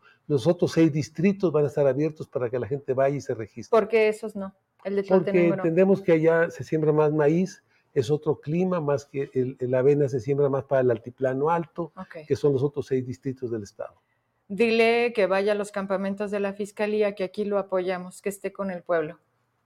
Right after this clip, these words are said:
Speaker 2: Aquí hay uno cerquita, no sé si
Speaker 1: Ahí
Speaker 2: antes
Speaker 1: pasé
Speaker 2: de
Speaker 1: ahorita,
Speaker 2: irte
Speaker 1: acabo de
Speaker 2: saludas.
Speaker 1: pasar por ahí, sí.
Speaker 2: No, pero no pases, ¿sí llegaste?
Speaker 1: No, no llegué porque venía aquí
Speaker 2: No,
Speaker 1: a tu
Speaker 2: llegué,
Speaker 1: programa.
Speaker 2: llévate unas hamburguesas
Speaker 1: Venía
Speaker 2: de
Speaker 1: de
Speaker 2: aquí, vamos, están
Speaker 1: Fresnillo.
Speaker 2: bien buenas.
Speaker 1: Venía de Fresnillo corriendo.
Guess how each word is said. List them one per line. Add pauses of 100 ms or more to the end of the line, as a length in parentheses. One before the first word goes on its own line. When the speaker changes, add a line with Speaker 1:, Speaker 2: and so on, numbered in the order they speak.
(160)
Speaker 2:
Aquí
hay
uno
cerquita,
no
sé
si
Speaker 1:
Ahí (100)
Speaker 2:
antes
Speaker 1:
pasé
Speaker 2:
de
Speaker 1:
ahorita,
Speaker 2:
irte
Speaker 1:
acabo
de
Speaker 2:
saludas.
Speaker 1:
pasar
por
ahí,
sí.
Speaker 2:
No,
pero
no
pases,
¿sí
llegaste? (360)
Speaker 1:
No,
no
llegué
porque
venía
aquí
Speaker 2:
No,
Speaker 1:
a
tu
Speaker 2:
llegué,
Speaker 1:
programa.
Speaker 2:
llévate
unas
hamburguesas
Speaker 1:
Venía
Speaker 2:
de
Speaker 1:
de
Speaker 2:
aquí,
vamos,
están
Speaker 1:
Fresnillo.
Speaker 2:
bien
buenas. (220)
Speaker 1:
Venía
de
Fresnillo
corriendo.